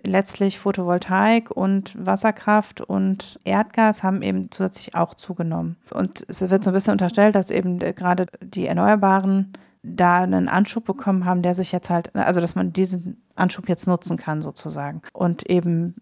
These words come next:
äh, es große Unsicherheiten gab, dass es halt massive Stromausfälle geben würde und dass das eben durch starke Förderung von Energieeffizienz und erneuerbaren Energien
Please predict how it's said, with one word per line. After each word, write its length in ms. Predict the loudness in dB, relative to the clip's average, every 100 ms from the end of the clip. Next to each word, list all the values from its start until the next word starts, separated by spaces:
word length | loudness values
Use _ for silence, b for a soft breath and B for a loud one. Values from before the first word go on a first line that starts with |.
| -10
äh, 180 | -8 -6
es 280 | -8 -10 -16 -18
große 320 | -2 0 2 2
Unsicherheiten 680 | 4 2 0 2 2 2
gab, 240 | 2 2 2
dass 160 | -2
es 140 | -4 -4
halt 200 | -6 -6
massive 340 | -6 -4 -4 -6
Stromausfälle 640 | -2 2 2 2 0 0
geben 320 | 0 -2 0
würde 320 | 2 2 2
und 180 | 0 -4
dass 100 | -6
das 220 | -6 -6
eben 220 | -4 -4 -2
durch 280 | -4 -6 B B B B
starke 380 | 2 2 4 0
Förderung 420 | 4 4 4 0
von 180 | -2 -2
Energieeffizienz 800 | -2 -2 -4 -4 -6 -4 -4 -4
und 120 | -4
erneuerbaren 540 | -4 -2 -2 -2 -2
Energien 540 | -4 -4 -4 -2 -2